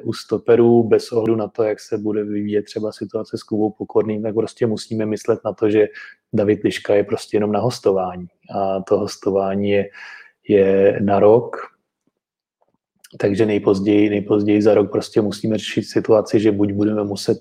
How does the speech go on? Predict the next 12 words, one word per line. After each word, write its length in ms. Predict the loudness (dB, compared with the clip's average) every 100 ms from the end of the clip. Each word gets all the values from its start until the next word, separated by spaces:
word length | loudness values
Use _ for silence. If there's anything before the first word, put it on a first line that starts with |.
| -4
eh, 280 | 0 2 2
draze 400 | 2 2 4 4
vyplácet 580 | 2 2 2 2 2 -2
Davida 280 | 0 2 2
Lišku, 440 | 0 -6 2 2
pokud 340 | 2 -4 -6 -2
si 120 | -2
mezi 240 | -2 -4
tím 200 | -6 -4
teda 200 | -2 -2
nevykope 540 | 2 2 2 0 2 2
angažmá 580 | 4 2 4 2 2